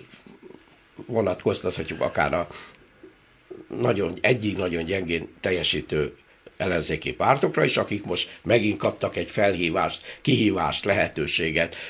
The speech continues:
hogy végül is tartalmat kapjon a tevékenységük, akkor ezt az egész történetet nyugodtan elfelejthetjük, és akkor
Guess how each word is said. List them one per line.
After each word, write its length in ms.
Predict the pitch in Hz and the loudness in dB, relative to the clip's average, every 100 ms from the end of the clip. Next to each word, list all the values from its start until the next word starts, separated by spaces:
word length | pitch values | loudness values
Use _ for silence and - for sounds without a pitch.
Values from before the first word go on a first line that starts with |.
| - | -2
hogy 180 | 113 | 2
végül 280 | 113 120 110 | 6 6 4
is 160 | 101 - | 4 6
tartalmat 600 | 117 104 - 76 90 - | 6 6 4 0 0 -4
kapjon 380 | - - 78 53 | -6 -4 -4 -4
a 80 | - | 0
tevékenységük, 960 | 143 175 160 143 139 - 123 107 107 - - - | 4 4 4 6 4 4 2 2 0 -4 -10 -4
akkor 320 | - - - 127 | 2 4 6 6
ezt 180 | 127 | 6
az 160 | 120 - | 2 4
egész 360 | 170 151 123 - | 4 6 4 6
történetet 720 | 123 120 113 104 107 87 - | 6 6 4 4 2 0 4
nyugodtan 540 | 120 107 98 71 62 - - | 4 4 2 -2 -4 -10 -4
elfelejthetjük, 800 | - 127 127 120 120 110 - 104 | 4 4 6 6 6 2 -2 -4
és 140 | 110 - | -2 -2
akkor 320 | 107 101 | -2 -2